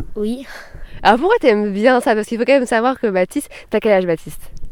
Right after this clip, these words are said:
Speaker 1: Dix ans.
Speaker 2: Baptiste a dix ans et, euh, tous les matins, Baptiste, même avant l'école, chausse ses bottes. Et qu'est-ce que tu vas faire ? Tu peux nous raconter un peu ?
Speaker 1: Bah, je vais dans le jardin et puis je prends mon arc.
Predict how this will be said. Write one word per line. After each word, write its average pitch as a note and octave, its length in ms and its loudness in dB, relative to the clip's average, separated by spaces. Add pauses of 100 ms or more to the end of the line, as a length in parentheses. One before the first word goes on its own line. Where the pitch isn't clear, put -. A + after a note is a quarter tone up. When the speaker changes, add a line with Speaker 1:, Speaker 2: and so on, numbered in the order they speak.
(320)
Speaker 1:
Dix A3 300 -6
ans. A3+ 160 -6 (520)
Speaker 2:
Baptiste G3 320 -8
a D#3 60 -4
dix G3+ 360 -4
ans C4+ 240 2 (140)
et, A#3 360 2
euh, F3+ 140 0 (100)
tous - 160 4
les C4+ 140 4
matins, A3 460 0
Baptiste, - 600 -8
même A3 160 0
avant F3+ 200 -4
l'école, F#3+ 480 -4 (680)
chausse - 280 -4
ses - 180 -6
bottes. F3 240 -2 (1040)
Et G3+ 340 -2 (100)
qu'est-ce G#3+ 220 -4
que - 60 -12
tu G3 100 -8
vas F3+ 120 -2
faire ? F3+ 180 -8 (260)
Tu - 80 -20
peux G#3+ 120 -2
nous G#3+ 100 2
raconter F#3+ 360 -4
un G#3 120 -2
peu ? A3 240 -4 (680)
Speaker 1:
Bah, A3 240 -4
je G3+ 100 -8
vais G3+ 160 -6
dans A3 120 -4
le A3 60 -4
jardin G#3+ 560 -6
et B3+ 100 -2
puis G3 180 -14
je F#3+ 120 -14
prends G3+ 180 -6
mon G#3 220 -4
arc. - 380 -12